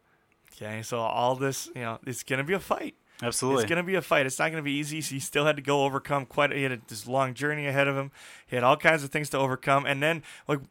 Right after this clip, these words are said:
Speaker 1: when you think about the way the movie ends, like, yeah, kinda like the sun starts shining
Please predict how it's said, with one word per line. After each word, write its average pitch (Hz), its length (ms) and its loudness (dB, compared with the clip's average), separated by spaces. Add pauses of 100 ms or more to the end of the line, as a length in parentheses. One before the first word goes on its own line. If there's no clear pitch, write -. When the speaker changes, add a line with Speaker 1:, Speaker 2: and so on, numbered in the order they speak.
Speaker 1:
when 151 180 -2
you 143 60 -2
think 196 180 0
about 180 140 4
the 139 60 -2
way 151 120 6
the 143 80 0
movie 143 320 2
ends, 143 420 0 (340)
like, 127 180 -2 (360)
yeah, 156 340 8
kinda 151 280 2
like 127 180 2
the 123 60 -4
sun 139 280 -2
starts 135 280 -4
shining 151 240 -2